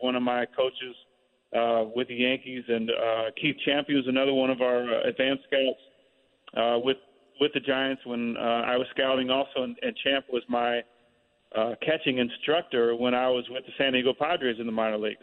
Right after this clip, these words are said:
So, yeah, it's, it's very, very small community, <laughs> and, uh, you all kinda overlap. Over the course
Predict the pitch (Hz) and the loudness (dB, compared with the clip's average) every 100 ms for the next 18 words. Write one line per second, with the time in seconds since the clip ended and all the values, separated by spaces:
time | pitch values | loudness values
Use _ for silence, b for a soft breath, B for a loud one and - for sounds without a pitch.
0 | - 113 - _ _ b - - - 143 | 0 0 0 _ _ b -20 -14 0 2
1 | 120 101 120 135 131 120 117 151 160 147 | 2 -2 -2 2 2 0 0 2 4 2
2 | 117 151 156 - 143 151 156 - 139 151 | 2 0 0 -2 0 0 0 -2 -2 0
3 | 160 143 143 - 127 123 - 160 - 156 | 0 -2 -6 -6 -2 -2 -2 -10 -2 2
4 | 139 123 - B B B - 127 135 151 | 2 0 -8 B B B 0 4 4 2
5 | 160 147 135 143 139 139 151 143 131 131 | 0 0 2 2 2 2 2 0 -4 -4
6 | - 156 | -4 -4